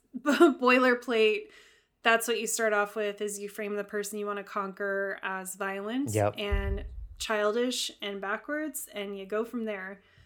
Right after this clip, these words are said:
Speaker 2: Yep. Yep. Should we talk about the things that made us loll in this episode?
Speaker 1: <laughs> Yes. Well, I will say the last,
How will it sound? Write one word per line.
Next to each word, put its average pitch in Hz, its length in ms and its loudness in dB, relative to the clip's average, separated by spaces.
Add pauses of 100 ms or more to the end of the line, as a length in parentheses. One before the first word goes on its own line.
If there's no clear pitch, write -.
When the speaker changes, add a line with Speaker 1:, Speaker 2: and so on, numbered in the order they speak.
(100)
Speaker 2:
Yep. 104 320 0 (760)
Yep. 98 260 -4 (1000)
Should 156 240 2
we 175 80 4
talk 175 280 4
about 190 240 12
the 165 80 2
things 151 320 6
that 127 240 2
made 123 160 4
us 135 200 6
loll 120 480 6 (180)
in 131 120 4
this 135 180 4
episode? 160 760 4 (120)
Speaker 1:
<laughs> - 0 - (1200)
Yes. 233 500 0
Well, 262 140 4
I 269 120 10
will 277 240 6
say 320 380 0
the 254 220 2
last, 233 540 0